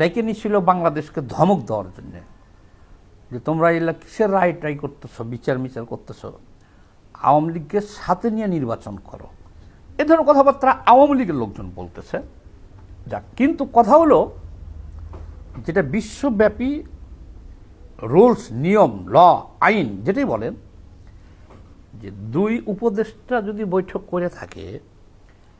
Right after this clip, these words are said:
তাহলে তারা যৌথ বিবৃতি দিবে যে কি কি বিষয়ে তারা একমত হইছে, যে তারা এখন আসাদুজ্জামান খান কামালকে ফেরত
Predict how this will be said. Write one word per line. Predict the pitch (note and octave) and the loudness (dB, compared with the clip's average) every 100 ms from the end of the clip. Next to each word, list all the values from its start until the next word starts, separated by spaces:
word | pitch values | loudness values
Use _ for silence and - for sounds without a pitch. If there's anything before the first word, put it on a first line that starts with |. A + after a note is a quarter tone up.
| _ - - _ - - - - - | _ -20 -20 _ -20 -20 -20 -20 -20
তাহলে | - G#2 C#3 | -14 -12 -4
তারা | D#3+ D#3+ | -2 0
যৌথ | C#3+ E3+ G#3 F3 | 2 2 2 0
বিবৃতি | E3 E3 G3 G#3 | -2 -4 -4 -4
দিবে | G#3+ A3+ A3 | -4 -4 -4
যে | A#3 | -6
কি | G3 F#3+ | -8 -8
কি | F#3+ | -6
বিষয়ে | F#3 G3+ G3+ F#3+ F#3+ - _ - - - - - - - - - | -2 2 4 2 -2 -16 _ -20 -20 -20 -20 -20 -20 -20 -12 0
তারা | F3 F3+ | 6 6
একমত | F3+ F#3 F#3 - | 4 2 0 0
হইছে, | F3+ - F#3 F#3 - - - _ - - - - C3 | -2 -2 -8 -8 -18 -20 -20 _ -20 -20 -20 -18 -10
যে | D3 | 2
তারা | F3+ F3+ F3+ | 6 8 6
এখন | E3+ F3 D#3+ | 4 2 0
আসাদুজ্জামান | F3+ E3 D#3+ F3 E3+ E3 | -2 -8 -2 0 0 -4
খান | E3+ E3 | -6 -4
কামালকে | E3 D#3+ D#3+ - | -2 -2 -2 -2
ফেরত | E3 | -2